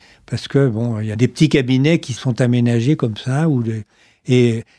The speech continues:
ça n'est plus non plus un seul escalier qui mène dans l'axe, euh, au grand étage, mais un escalier principal qui est généralement mis sur le côté, et puis des petits escaliers qui permettent,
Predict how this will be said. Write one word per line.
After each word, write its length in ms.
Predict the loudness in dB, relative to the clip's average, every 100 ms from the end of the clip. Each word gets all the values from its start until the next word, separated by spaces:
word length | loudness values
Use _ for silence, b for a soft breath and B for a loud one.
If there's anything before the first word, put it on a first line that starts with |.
| _ _ -8 -6
ça 160 | -2
n'est 140 | 0 0
plus 220 | 2 2
non 120 | 2
plus 220 | 2 0 0 0
un 140 | 0
seul 340 | 0 2 2 4
escalier 680 | 0 2 0 4 2 2 -2 -10
qui 180 | 0 4
mène 500 | 4 2 2 0 -4 b b b
dans 240 | -2 2 2
l'axe, 460 | 2 0 -4 -2
euh, 260 | 0 2 -2 -8 _ _ 0
au 100 | 2
grand 260 | 2 2
étage, 560 | 0 0 2 4 4 2
mais 320 | 2 2 -2 _ -2
un 120 | 2
escalier 720 | 2 2 2 2 4 4 2 b b
principal 680 | -2 0 0 0 2 0 -2
qui 220 | -4 -2
est 160 | 0
généralement 640 | 0 0 2 2 0 -2 0
mis 220 | 2 2
sur 180 | 0 -2
le 100 | -2
côté, 500 | -4 -4 0 -2 -4 _ _ _ -8
et 80 | -8
puis 240 | 0 2
des 100 | 2
petits 240 | 0 -2 -4
escaliers 460 | -4 -8 -4 -4
qui 160 | -4 -8
permettent, 480 | -8 -6 -4 -4